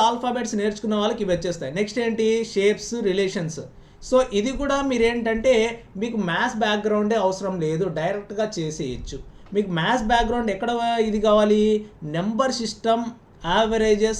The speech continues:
రేషియో ప్రపోర్షన్, పర్సంటేజ్, సింపుల్ ఇంట్రెస్ట్, కాంపౌండ్ ఇంట్రెస్ట్, time and work, time dis-, distance, data analysis. So, ఇక్కడ మీకు ఏంటంటే మ్యాథ్స్కు సంబంధించిన టాపిక్స్ వస్తాయి. So, ఈ టాపిక్స్ మొత్తాన్ని మీరు చూసుకున్నా ఇక్కడ టెన్ క్వశ్చన్స్ మాత్రమే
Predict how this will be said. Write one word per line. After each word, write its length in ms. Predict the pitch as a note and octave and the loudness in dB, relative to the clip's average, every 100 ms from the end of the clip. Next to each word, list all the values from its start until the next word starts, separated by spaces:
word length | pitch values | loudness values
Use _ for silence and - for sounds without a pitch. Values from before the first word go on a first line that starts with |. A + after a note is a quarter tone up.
| F#3+ | 0
రేషియో 340 | F3+ G#3 A3+ G#3+ | 2 2 2 0
ప్రపోర్షన్, 500 | G#3 G3 G#3 G3+ A3 A3 G3+ | 0 -2 -2 -2 -4 -4 -4
పర్సంటేజ్, 680 | - - B3 A#3 A3 G#3 A3 - | -4 -4 -2 0 2 2 0 -6
సింపుల్ 320 | G3 - A3 G#3 | -6 -2 -2 0
ఇంట్రెస్ట్, 280 | A3 G#3 G3+ | -2 -4 -4
కాంపౌండ్ 380 | F3+ F3+ F#3 F3+ | -4 -2 -4 -4
ఇంట్రెస్ట్, 280 | E3+ G#3+ - | -4 -6 -4
time 220 | F3+ F3+ F#3+ | -4 -2 -4
and 120 | F3+ E3+ | -2 -2
work, 180 | E3+ A3+ G3+ | -2 -6 -6
time 180 | F3 F3+ E3+ | -4 -4 -4
dis-, 220 | E3 - - D#3+ - E3 | -6 -8 -8 -6 -4 -4
distance, 400 | D#3+ - D3+ D3+ - - - - E3 | -4 -4 -6 -8 -12 -20 -20 -10 0
data 260 | G#3 A3 G3+ E3 | 0 2 0 0
analysis. 400 | D3 C#3 A2+ - - - - | -2 -8 -12 -20 -20 -20 -4
So, 80 | C4+ C4 G#3 | -2 -2 -4
ఇక్కడ 280 | G#3 - D#4 D#4+ D4+ | -8 -2 -2 0 -4
మీకు 180 | B3 C4 | -2 -2
ఏంటంటే 360 | B3 A#3 A3+ C#4+ C4 | -2 -4 -2 -2 -2
మ్యాథ్స్కు 340 | A3+ A#3+ - A#3 | -2 -4 -8 -8
సంబంధించిన 440 | G#3+ G#3 G3+ F#3+ B3+ G3+ | -6 -4 -6 -8 -8 -4
టాపిక్స్ 340 | E3+ E3 - C#3+ | -6 -6 -12 -14
వస్తాయి. 260 | - - - - - - | -14 -18 -20 -20 -20 -4
So, 100 | C#4 B3+ A#3+ | 0 0 0
ఈ 40 | A3+ G3 | -2 0
టాపిక్స్ 400 | A3+ C#4+ C#4 A3+ F3+ | -2 -2 -6 -4 -4
మొత్తాన్ని 480 | F3+ - B3+ C#4+ D4 | -4 -4 -4 -2 -4
మీరు 140 | C#4+ C#4 B3 | -4 -6 -6
చూసుకున్నా 440 | B3+ - B3 B3+ G3 G#3+ - G3+ | -8 -8 -6 -2 -2 -2 -6 -8
ఇక్కడ 180 | B3+ B3 - | -6 -6 -2
టెన్ 180 | G#3 B3+ B3+ | 0 0 -4
క్వశ్చన్స్ 340 | A#3 B3+ A3 G#3 | -4 -4 -4 -4
మాత్రమే 340 | G3+ G#3 G#3+ | -2 -2 -2